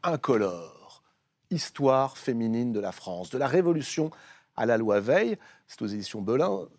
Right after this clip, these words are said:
euh, très richement illustré, et c'est absolument passionnant, car vous proposez, Yannick Ripa, en réalité de décentrer le regard, euh, de raconter les événements à travers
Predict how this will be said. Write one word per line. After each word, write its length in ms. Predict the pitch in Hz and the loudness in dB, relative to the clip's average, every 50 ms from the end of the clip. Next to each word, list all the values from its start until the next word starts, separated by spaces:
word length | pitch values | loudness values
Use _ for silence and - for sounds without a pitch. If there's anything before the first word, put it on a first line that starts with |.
| _ _ | _ _
euh, 500 | 254 254 120 123 113 - - - - 123 120 | -20 -16 -14 -12 -8 -6 -4 -4 -4 -6 -6
très 200 | - - 214 240 | 0 2 2 4
richement 340 | 160 165 - - 175 185 | 4 2 0 0 0 2
illustré, 560 | 160 139 120 120 113 - - - 202 220 214 - | 2 2 2 0 -2 -4 2 2 2 2 2 0
et 120 | 190 190 | -2 -2
c'est 180 | 156 - 196 185 | 2 2 2 2
absolument 460 | 160 123 - - 170 160 151 170 185 | 2 -2 0 -4 -2 -2 -2 -2 -2
passionnant, 640 | - - 123 - - - 101 90 92 95 110 139 - - _ _ _ | -2 -2 -2 -2 -4 -4 -6 -4 -2 -2 -2 -4 -6 -12 _ _ _
car 440 | - 226 185 143 120 98 90 85 - | 0 0 2 2 -2 -2 -2 -8 -10
vous 140 | - 143 180 | -6 -6 -6
proposez, 500 | 175 - 160 139 - - 123 113 101 101 | -4 0 -2 -2 0 0 -2 -2 -2 -4
Yannick 300 | 95 90 98 104 113 - | -6 -6 -6 -6 -6 -6
Ripa, 240 | - 120 113 - 202 | -6 -4 2 2 2
en 120 | 208 165 | 2 2
réalité 360 | 123 123 135 135 135 - 226 | 0 2 2 2 2 0 0
de 120 | 202 139 123 | 2 2 2
décentrer 680 | 113 117 151 240 196 - - - 180 156 - - 285 262 | 2 2 -2 0 0 0 0 -2 -2 -4 -4 -4 -2 -2
le 60 | 175 | 0
regard, 600 | 110 117 117 110 117 107 101 92 92 90 87 87 - - - - - - | 0 0 2 2 2 2 2 0 -4 -6 -10 -12 -18 -20 -20 -18 -6 -2
euh, 280 | 127 120 117 113 110 107 - - - - - _ | -2 0 0 0 -2 -4 -8 -14 -20 -20 -18 _
de 80 | - 139 | 2 2
raconter 500 | 151 147 156 147 - - 165 151 - 196 | 4 4 2 0 0 0 -2 0 0 2
les 240 | 170 147 131 117 131 | 2 2 2 4 2
événements 640 | 139 120 120 127 127 139 151 170 196 208 226 233 - | 2 2 2 0 0 0 0 0 2 0 0 -2 0
à 120 | - 156 156 | 0 0 0
travers 640 | - - - 143 131 123 131 147 170 185 208 220 | 0 -2 -2 -2 0 2 2 4 4 4 4 2